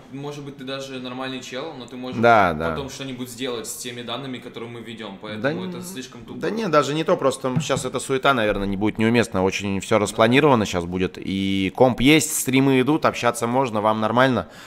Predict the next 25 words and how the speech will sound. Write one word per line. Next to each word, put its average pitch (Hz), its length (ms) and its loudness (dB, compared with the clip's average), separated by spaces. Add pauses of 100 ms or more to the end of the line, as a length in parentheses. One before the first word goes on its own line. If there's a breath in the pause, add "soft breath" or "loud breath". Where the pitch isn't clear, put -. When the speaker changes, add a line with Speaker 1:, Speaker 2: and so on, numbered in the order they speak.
Speaker 2:
слышно 131 400 0
нас, 90 180 0
главное, 87 460 2
и 92 80 -4
видно 80 320 -6
всё, 76 420 -6
поэтому. 80 400 -6 (1080 soft breath)
У - 60 0
вас 113 280 2
в-, 110 260 0
В 107 180 2
Б 127 240 6
С 156 60 2
задержка, 117 500 4
но 117 120 6
у - 20 4
нас 147 220 6
она 156 240 4
небольшая, 143 800 6
она 95 180 0
небольшая. 104 680 4 (260)
То 107 80 4
Speaker 1:
Не-, 107 60 6
Speaker 2:
есть - 200 -6
Speaker 1:
нету 135 400 -10